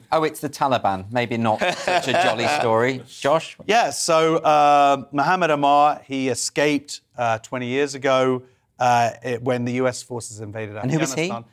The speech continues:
Speaker 3: He was, like, the head, the, he was the mullah. He was the big,
Speaker 1: He was the
Speaker 3: big,
Speaker 1: big cheese
Speaker 3: the big
Speaker 1: of the
Speaker 3: bad
Speaker 1: Taliban.
Speaker 3: boy, the big bad boy, yeah.
Speaker 1: Yeah.
Speaker 3: And he, uh, he fled in this car, in this Toyota Corolla. It was, like, a white thing, and they,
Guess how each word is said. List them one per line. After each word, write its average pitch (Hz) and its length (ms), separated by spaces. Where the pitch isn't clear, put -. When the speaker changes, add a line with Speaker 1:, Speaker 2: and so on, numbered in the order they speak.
Speaker 3:
He 160 140
was, 147 180
like, 135 180
the 131 80
head, 127 420
the, 127 100
he 135 140
was 127 100
the 123 80
mullah. 120 440
He 123 100
was 120 120
the 117 60
big, 127 160
Speaker 1:
He 208 60
was 196 120
the - 60
Speaker 3:
big, 185 160
Speaker 1:
big - 40
cheese 165 260
Speaker 3:
the 185 60
big 175 60
Speaker 1:
of - 40
the 170 60
Speaker 3:
bad 160 180
Speaker 1:
Taliban. 113 140
Speaker 3:
boy, 117 120
the 123 80
big 147 160
bad 117 200
boy, 104 160
yeah. 113 200
Speaker 1:
Yeah. 101 240
Speaker 3:
And 139 340
he, 151 240
uh, 143 340
he 160 220
fled 180 720
in 151 200
this 143 320
car, 196 380
in 117 80
this 123 100
Toyota 147 640
Corolla. 127 460
It 117 60
was, 120 120
like, 117 140
a 117 60
white 127 440
thing, 139 260
and 120 100
they, 120 200